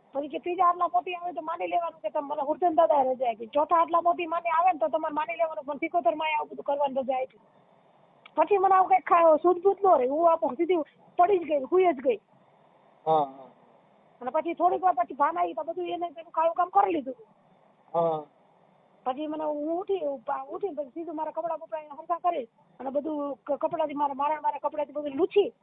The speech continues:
Speaker 1: અને
Speaker 2: હા.
Speaker 1: ક-, નીચેના કપડાં બધા કાઢી અને પોટલામાં નાખીને પછી પ-, ઈ પધરાવા વહી ગયો. પછી મને એમ કહેવા માંડ્યો ઈ કે, "તમે છે ને ઘરમાં આ કચરા પોતા કરીને ગંગાજળ છાંટી દેજો ને તમે નાઈ લેજો."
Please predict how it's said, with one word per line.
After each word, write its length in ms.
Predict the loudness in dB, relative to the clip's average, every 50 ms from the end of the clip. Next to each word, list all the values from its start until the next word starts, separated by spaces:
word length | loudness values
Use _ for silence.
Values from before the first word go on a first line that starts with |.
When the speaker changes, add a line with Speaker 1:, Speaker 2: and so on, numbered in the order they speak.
| _ _ _ _ _
Speaker 1:
અને 120 | -2 0 0
Speaker 2:
હા. 60 | 0
Speaker 1:
ક-, 340 | 0 -4 -4 -4 -4 -6 -6
નીચેના 360 | -8 -6 -2 0 0 0 0
કપડાં 260 | -2 -2 -2 0 0
બધા 160 | 0 -2 -2
કાઢી 340 | -2 0 0 2 2 2 0
અને 120 | 0 -2 0 0
પોટલામાં 380 | 0 0 2 0 -2 -2 0
નાખીને 360 | -2 -2 -2 0 -2 -2 -2
પછી 280 | -4 -6 -4 -4 -4 -2 -4 -4 -6 -8 _ -2
પ-, 100 | 0 0
ઈ 80 | 2
પધરાવા 400 | 4 4 4 6 6 6 6 6
વહી 160 | 6 4 0
ગયો. 200 | 0 -4 -8 -8 -6 -6
પછી 140 | -6 -4
મને 180 | -4 -4 -2 0
એમ 120 | 0 0
કહેવા 200 | 0 -2 -2 -2
માંડ્યો 260 | -4 -6 -8 -8 -8 -8 _ _ _ _ _ -8
ઈ 60 | -6
કે, 80 | -4
"તમે 220 | -2 -2 -2 0 0
છે 80 | 0
ને 100 | 0 0
ઘરમાં 380 | 0 -2 -2 0 2 4 4 4
આ 40 | 4
કચરા 280 | 2 0 0 0 0
પોતા 260 | 2 2 2 2 2 2
કરીને 300 | 2 2 2 2 2 2
ગંગાજળ 400 | 2 2 4 2 4 2 0 -2
છાંટી 280 | -2 -4 -4 -4 -2
દેજો 240 | -2 -2 -2 -2 -4
ને 60 | -4
તમે 180 | -2 -2 -2 0
નાઈ 220 | 0 2 2 2
લેજો." 260 | 2 -2 -4 -6 -10